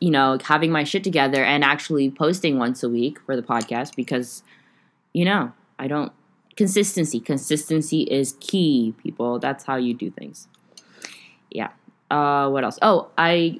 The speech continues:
did go to therapy on Thursday, which was interesting because maybe, like, four months ago, I would have been, like,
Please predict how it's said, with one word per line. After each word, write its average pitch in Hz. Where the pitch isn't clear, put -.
did 202
go 220
to 214
therapy 202
on 175
Thursday, 156
which 170
was 208
interesting 180
because 160
maybe, 170
like, 160
four 151
months 180
ago, 202
I 156
would 160
have 160
been, 147
like, 113